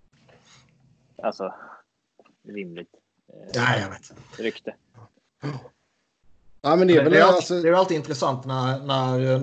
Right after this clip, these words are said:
Speaker 2: några av de bättre spelarna kommer över från Europa.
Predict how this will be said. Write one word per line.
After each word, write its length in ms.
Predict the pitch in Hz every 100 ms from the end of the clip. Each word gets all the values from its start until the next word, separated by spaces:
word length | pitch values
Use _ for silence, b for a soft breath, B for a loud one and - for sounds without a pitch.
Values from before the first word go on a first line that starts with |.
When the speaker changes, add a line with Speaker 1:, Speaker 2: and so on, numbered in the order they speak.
| 131
Speaker 2:
några 380 | 139 139 139 123
av 100 | 123
de 140 | 123
bättre 320 | 123 123 127
spelarna 480 | - 123 117 113 110
kommer 380 | 110 123 113 113
över 120 | 110
från 280 | 110 - 113
Europa. 500 | 110 110 - 139 131